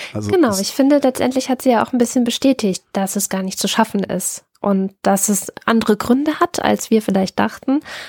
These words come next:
Speaker 2: Aber, ähm, am Ende hat sie ja zugegeben, dass man gar nicht schafft, alle so zu beraten, wie man es müsste. Und das finde ich schon ein starkes Stück dann wieder. Wo sie natürlich in der Zwickmühle steckt, ne?
Speaker 1: Klar, das ist richtig.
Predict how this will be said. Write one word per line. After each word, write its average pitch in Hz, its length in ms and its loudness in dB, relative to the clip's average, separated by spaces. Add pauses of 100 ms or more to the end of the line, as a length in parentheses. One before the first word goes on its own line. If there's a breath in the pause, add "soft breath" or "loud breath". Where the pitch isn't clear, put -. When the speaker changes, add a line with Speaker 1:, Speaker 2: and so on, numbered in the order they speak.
(140 loud breath)
Speaker 2:
Aber, 208 400 4 (120)
ähm, 190 380 -2
am 196 380 -2
Ende 196 200 2
hat 214 120 0
sie 220 80 -2
ja 226 80 -6
zugegeben, 202 640 2
dass 190 340 2
man 208 220 2
gar 208 240 2
nicht 233 180 2
schafft, - 440 0
alle 214 200 4
so 214 140 2
zu 214 160 -10
beraten, 208 560 4
wie 208 100 6
man 185 220 2
es 175 160 -4
müsste. 196 680 0 (960 loud breath)
Und 196 300 4
das 190 200 -4
finde 240 200 2
ich 226 80 0
schon 214 160 0
ein 202 40 -2
starkes 202 420 -4
Stück - 260 -8
dann 180 240 -6
wieder. 185 360 -6 (400 loud breath)
Wo 233 100 4
sie 240 120 4
natürlich 277 300 4
in 233 60 4
der 196 100 4
Zwickmühle 185 440 0
steckt, - 360 -8
ne? 202 180 -6 (640 loud breath)
Speaker 1:
Klar, 143 360 0 (220)
das 117 160 -2
ist - 120 -4
richtig. 117 280 -6